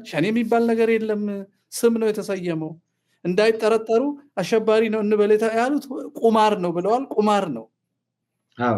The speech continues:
Speaker 2: አይ ግልጽ እኮ ነው እሱማ።
Speaker 1: ቁማር ነው እና እኔ ጃልሰኝ ነው ኤቢሲ፣ ኢቢሲ እንዲወርድ ትእዛዝ የሰጠው ብዬ ነው የማምነው በእውነት።
Speaker 2: ግልጽ ነው የሸኔ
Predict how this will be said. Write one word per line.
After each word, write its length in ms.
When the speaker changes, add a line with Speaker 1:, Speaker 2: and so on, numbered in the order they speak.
Speaker 2:
አይ 180
ግልጽ 240
እኮ 180
ነው 140
እሱማ። 240
Speaker 1:
ቁማር 360
ነው 140
እና 160
እኔ 140
ጃልሰኝ 520
ነው 220
ኤቢሲ፣ 320
ኢቢሲ 360
እንዲወርድ 520
ትእዛዝ 400
የሰጠው 360
ብዬ 180
ነው 140
የማምነው 360
በእውነት። 320
Speaker 2:
ግልጽ 220
ነው 220
የሸኔ 480